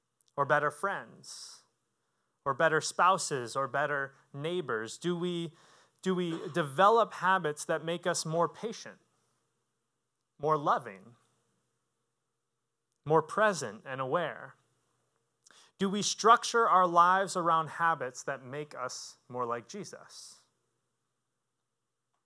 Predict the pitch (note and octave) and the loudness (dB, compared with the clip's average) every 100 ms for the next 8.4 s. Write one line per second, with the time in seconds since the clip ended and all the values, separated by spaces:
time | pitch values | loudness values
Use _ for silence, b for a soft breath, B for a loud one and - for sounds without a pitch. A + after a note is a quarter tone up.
0 | _ _ _ _ _ _ _ _ _ _ | _ _ _ _ _ _ _ _ _ _
1 | _ _ _ _ _ _ F3 F#3 F3+ D#3+ | _ _ _ _ _ _ -2 -2 -2 -6
2 | D3 - D3 - F#3+ G3+ F#3 D#3+ D3 D3 | -6 -6 -6 -2 -2 -2 -6 -10 -8 -2
3 | C3+ C3+ A#2+ G2+ G2 C3+ - - C3 A#2 | 2 2 2 -4 -12 -16 -16 -8 0 2
4 | A#2 - _ _ - D#3 B2+ G2+ G2 - | 2 -2 _ _ -4 2 2 2 -12 -12
5 | - D#3+ D3 D3 - G#3 G#3+ G3+ F#3+ D#3+ | -8 -6 -6 -6 -4 -4 -4 -2 -2 2
6 | E3 D#3+ D#3+ - D#3+ C#3+ D3+ C#3+ C#3 - | 2 2 0 -2 0 0 -4 -10 -10 -4
7 | - E3+ F3+ E3+ D#3 - E3 D#3+ D#3+ D3+ | 4 6 6 2 -4 -6 -4 -2 -4 -6
8 | D3 D3 - | -6 -8 -8